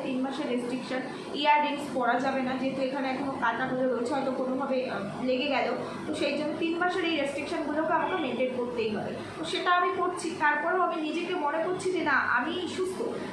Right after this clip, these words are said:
সুস্থ আছি, আমি সুস্থভাবে সবার সাথে কথা বলছি। আর আমি সুস্থ থাকলে আমার ফ্যামিলি পার্সনরাও মনে করবে যে না, ও সুস্থ আছে। শরীর খারাপ ছিল, অসুস্থতা ছিল, ট্রিটমেন্ট হয়েছে, ও সুস্থ আছে। কিন্তু আমি যদি শুয়ে থাকি, আমি যদি নিজেই ফিল করি যে অসুস্থ, তাহলে আমার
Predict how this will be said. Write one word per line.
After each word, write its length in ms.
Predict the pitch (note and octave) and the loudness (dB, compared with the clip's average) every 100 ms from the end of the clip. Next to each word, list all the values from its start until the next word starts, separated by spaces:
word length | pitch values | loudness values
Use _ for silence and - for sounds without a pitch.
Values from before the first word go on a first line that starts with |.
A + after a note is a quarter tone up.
| - | -4
সুস্থ 260 | F4 E4+ F4+ | -4 -2 0
আছি, 560 | F#4 - D4+ - F4+ D#4 | 2 4 4 2 -2 0
আমি 200 | C#4+ E4+ | 0 0
সুস্থভাবে 540 | E4+ - F4+ F4 E4+ | -2 0 0 2 0
সবার 200 | F4+ - | 0 0
সাথে 200 | E4+ D#4+ C#4 | 0 0 0
কথা 200 | C4+ D#4+ | 0 0
বলছি। 220 | D#4 E4 | 0 0
আর 60 | - | 2
আমি 260 | C4 C4+ F4+ | 2 2 0
সুস্থ 340 | F4+ F#4 F4+ | -2 0 -2
থাকলে 200 | F4+ F4 | 0 0
আমার 240 | C4+ C#4 D#4 | 0 0 0
ফ্যামিলি 300 | C#4+ C#4 D#4+ | 0 0 0
পার্সনরাও 520 | E4 D#4 E4 E4 F4 F4+ | 0 0 -2 0 2 2
মনে 200 | C#4 D4 | 0 2
করবে 220 | D#4 C#4+ - - - | 2 2 -2 -4 -4
যে 60 | F4+ | 4
না, 140 | E4+ | 6
ও 100 | F4+ | 4
সুস্থ 320 | F#4 F4+ - | 2 -2 0
আছে। 560 | A3 F3+ - - - - - | 0 0 -2 -8 -10 -10 -6
শরীর 280 | E4 D#4 E4 | -2 0 2
খারাপ 160 | F#4+ G4 G4 | 2 0 0
ছিল, 280 | F#4 F#4 | 0 2
অসুস্থতা 520 | G4+ D#4 E4 F4+ E4+ F4 | 2 2 -2 -4 -2 -2
ছিল, 340 | - D#4+ F#4 | 0 0 2
ট্রিটমেন্ট 680 | C5+ - - C#4+ - D#4 D#4+ | 0 -2 -4 -6 -4 -2 0
হয়েছে, 260 | D#4+ D#4+ F#4 | 0 0 0
ও 40 | |
সুস্থ 320 | F#4 C4+ - | -2 -4 -4
আছে। 140 | B3 C4 | -4 -4
কিন্তু 200 | D4+ D4+ | 0 0
আমি 240 | C#4 D#4+ | 2 -2
যদি 120 | E4+ | -2
শুয়ে 280 | - D#4 E4 | -2 -2 0
থাকি, 280 | E4+ - C#4 - - - | 0 -2 -4 -8 -4 2
আমি 280 | D4 D#4+ | 2 2
যদি 80 | F#4+ | 0
নিজেই 420 | F#4 E4 F#4 G4+ | 0 0 2 2
ফিল 180 | G4 E4+ | 2 2
করি 200 | F4+ F4+ | 2 0
যে 120 | F4+ | 2
অসুস্থ, 460 | D#4 A#3+ E4+ E4 C#4+ - | 4 4 2 -2 -4 2
তাহলে 200 | D4+ D#4 | 2 4
আমার 240 | D4 D#4+ | 4 4